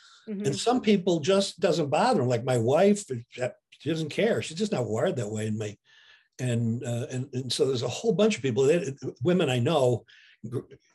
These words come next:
Speaker 2: that may have had a, uh, an experience with a, with a jerk, uh, with an,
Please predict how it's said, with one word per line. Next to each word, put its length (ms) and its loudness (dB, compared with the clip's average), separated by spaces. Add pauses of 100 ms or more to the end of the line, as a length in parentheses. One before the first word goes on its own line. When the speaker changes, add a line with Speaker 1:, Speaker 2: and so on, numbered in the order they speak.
(360)
Speaker 2:
that 360 -2 (400)
may 440 4
have 380 2 (180)
had 320 0
a, 140 -4 (680)
uh, 500 -6
an 140 -4
experience 600 2
with 180 2
a, 260 0
with 240 -4
a 60 -2
jerk, 500 -2 (120)
uh, 40 -6
with 380 -8
an, 120 -6